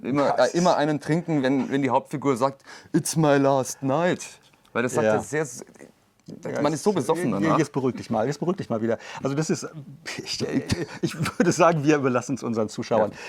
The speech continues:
Speaker 1: Ja.
Speaker 2: Äh, komm, kommentiert's,
Speaker 1: Mhm.
Speaker 2: Leute, wie ihr das
Speaker 1: Mhm.
Speaker 2: findet. Äh,
Speaker 1: Ich sag mal
Speaker 2: ich,
Speaker 1: so,
Speaker 2: ich fand's
Speaker 1: vielleicht zum, zum Abschluss noch, ich bin jetzt
Speaker 2: nicht noch mal.
Speaker 1: nicht, äh, von Haus aus jetzt Malte Wirz Gegner. Ich würd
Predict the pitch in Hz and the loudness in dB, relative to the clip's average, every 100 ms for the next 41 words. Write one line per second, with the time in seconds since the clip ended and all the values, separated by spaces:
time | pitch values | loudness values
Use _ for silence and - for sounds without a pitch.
0 | - - 120 117 - - - 175 - 160 | -6 0 2 2 0 -4 0 2 0 -4
1 | 131 170 165 - 139 127 127 107 123 123 | -2 -4 -2 2 2 2 -2 0 0 0
2 | 113 117 120 113 120 120 175 175 160 165 | 0 0 -2 -2 0 2 2 0 2 2
3 | 151 151 151 160 151 143 143 147 143 147 | 2 0 0 -4 -4 -2 -2 -2 -2 -2
4 | 127 143 151 156 160 113 117 107 165 180 | -2 0 0 0 -2 -2 -2 0 0 0
5 | - - 151 160 160 147 139 131 120 143 | -2 0 2 4 4 4 4 2 2 2
6 | 139 127 120 127 123 113 117 147 - 147 | 0 -4 -2 -2 -2 -2 -4 -4 -4 -4
7 | 160 143 104 131 160 | 0 -2 -2 -4 -4